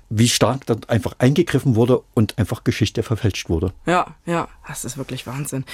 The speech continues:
Speaker 2: Ich hab, äh, so ein, aus der, für mich ist es immer so aus der Kunstwelt, jetzt kommen wir ganz weit weg, aber trotzdem, es ist spannend. Es gibt auch so in der Zeit von Picasso, äh, und all das, da gab's eine algerische Künstlerin, die unglaublich, äh, bekannt war.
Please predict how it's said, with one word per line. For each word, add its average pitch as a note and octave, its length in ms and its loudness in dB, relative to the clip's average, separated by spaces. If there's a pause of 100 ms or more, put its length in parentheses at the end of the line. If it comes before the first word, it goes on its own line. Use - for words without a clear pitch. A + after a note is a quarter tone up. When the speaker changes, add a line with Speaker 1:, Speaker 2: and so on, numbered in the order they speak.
(260)
Speaker 2:
Ich - 160 0
hab, F3+ 160 -4
äh, E3 120 2
so D3 100 -2
ein, D3 160 0
aus - 140 -4
der, D3 180 -2
für D3+ 160 -4
mich E3 160 -2
ist D#3+ 140 -4
es D3+ 100 -6
immer D#3+ 140 0
so D3+ 160 -2
aus C#3 100 -4
der D3 100 -4
Kunstwelt, D#3 580 0
jetzt D3 140 -4
kommen F3 200 0
wir F3 60 2
ganz D#3 260 -2
weit C#3+ 180 -2
weg, E3 220 -2
aber C#3+ 160 -4
trotzdem, - 340 -4
es D3+ 100 -2
ist - 160 -2
spannend. F3 360 -2 (280)
Es - 120 -4
gibt G3 180 -2
auch F3+ 140 0
so E3+ 180 0
in D#3+ 120 0
der D#3 120 -2
Zeit F3 320 -2
von D#3 400 0 (300)
Picasso, D3 800 -2 (180)
äh, D3+ 260 2
und - 240 -2
all D3+ 180 0
das, F3 220 -2
da F3 140 0
gab's E3 320 -4
eine D#3+ 160 0
algerische F#3 520 0
Künstlerin, E3+ 540 -2
die E3 100 -2
unglaublich, G3 720 0
äh, E3 80 2
bekannt F3 400 -2
war. F3+ 180 2